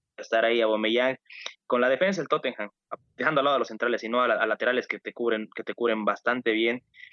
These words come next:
el juego quizás debería ir por otro lado. Yo creo que es un partido más para que puedan brillar, eh, Odegaard o Smith Rowe para tratar de atacar por el medio. ¿Vos crees que,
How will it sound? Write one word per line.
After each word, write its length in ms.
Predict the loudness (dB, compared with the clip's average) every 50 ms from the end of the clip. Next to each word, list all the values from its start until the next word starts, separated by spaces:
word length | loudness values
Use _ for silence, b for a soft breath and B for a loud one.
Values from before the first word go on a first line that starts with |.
| B B B _ _ _ _ _
el 120 | -4 -2
juego 300 | 0 2 2 2 2 2
quizás 300 | 0 -2 0 2 2 2
debería 240 | 4 2 4 4 2
ir 100 | 0 0
por 120 | 0 -2 0
otro 160 | 0 0 2
lado. 280 | 2 2 2 2 0 -4
Yo 320 | -8 -2 -2 0 0 0
creo 340 | -2 0 2 2 2 2 0
que 80 | -2 -8
es 80 | -10 -12
un 100 | -14 -6
partido 460 | -4 -4 -4 -4 -4 -2 -2 -2 0
más 380 | 0 0 0 0 -2 -8 -8 -4
para 180 | -4 -4 -4 -4
que 80 | -8 -4
puedan 260 | -2 0 0 0 0
brillar, 400 | -2 -4 0 2 2 4 4 4 2
eh, 380 | 2 2 2 0 -2 -4 -6 -2
Odegaard 480 | 0 0 2 2 2 2 2 2 2 2
o 100 | 0 -2
Smith 220 | -4 -6 -6 -6 -2
Rowe 180 | -2 -2 -2
para 120 | -2 -4 -6
tratar 320 | -2 0 0 0 0 -2 -2
de 100 | -2 -2
atacar 380 | 0 0 0 2 2 0 0 0
por 120 | 0 0
el 100 | 0 2
medio. 340 | 2 2 2 4 2 2 0 -4 -10 -4
¿Vos 440 | 0 2 2 2 2 0 -4 -10 -4
crees 480 | 0 0 0 2 0 -2 -2 -4 -10 -12
que, 300 | -8 -4 -4 -4 -6